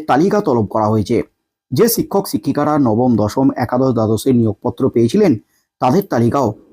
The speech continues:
তলব করেছেন বিচারপতি। বিচারপতি অমৃতা সিনহা বলেন, বর্তমান নিয়োগ প্রক্রিয়ায় যারা অংশ নিয়েছেন, তাদের ভাগ্য নির্ভর করবে মামলার ভবিষ্যতের উপর।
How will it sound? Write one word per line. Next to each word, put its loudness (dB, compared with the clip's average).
তলব 2
করেছেন 0
বিচারপতি। -2
বিচারপতি 4
অমৃতা 2
সিনহা 0
বলেন, 2
বর্তমান 2
নিয়োগ 4
প্রক্রিয়ায় 0
যারা 2
অংশ -2
নিয়েছেন, 2
তাদের 4
ভাগ্য 0
নির্ভর 2
করবে 2
মামলার 2
ভবিষ্যতের -2
উপর। -2